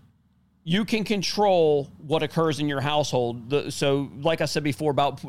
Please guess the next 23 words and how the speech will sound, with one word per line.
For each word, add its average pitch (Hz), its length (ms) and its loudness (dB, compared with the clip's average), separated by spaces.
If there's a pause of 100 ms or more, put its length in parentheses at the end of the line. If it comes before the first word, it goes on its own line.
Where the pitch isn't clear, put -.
using 139 260 0
pornography, 147 600 -2
it, - 340 -6
pornography 151 580 -2
is, 147 140 -4
is - 240 -6
one 151 140 -2
example. 139 540 -4 (600)
Alcohol, 143 1040 2
um, 123 480 0 (880)
anything 170 720 -2
that, 127 240 -4
that 143 160 -4
comes 151 320 -2
under 147 280 0
your 127 300 -2
roof, 135 640 -6 (960)
you, 156 200 -4
you 156 260 -2
have 165 180 2
control 139 380 -2
over 110 180 -4
that. 98 240 -6